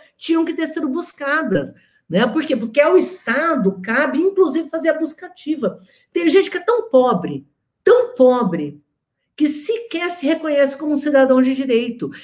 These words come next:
que sequer consegue exigir do Estado os seus direitos. Então, cabe ao Estado, inclusive,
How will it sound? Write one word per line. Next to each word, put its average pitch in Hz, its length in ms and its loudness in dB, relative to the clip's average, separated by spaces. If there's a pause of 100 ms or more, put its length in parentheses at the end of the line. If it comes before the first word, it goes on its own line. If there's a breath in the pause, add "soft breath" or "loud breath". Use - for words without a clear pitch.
(140 loud breath)
que 311 100 4
sequer 294 400 0
consegue 294 380 0
exigir 277 760 4
do 285 80 -2
Estado 214 560 0
os 180 120 -2
seus 180 200 0
direitos. 165 640 -4
Então, 294 240 -2
cabe 370 300 2
ao 381 100 4
Estado, 302 580 -2
inclusive, 247 840 0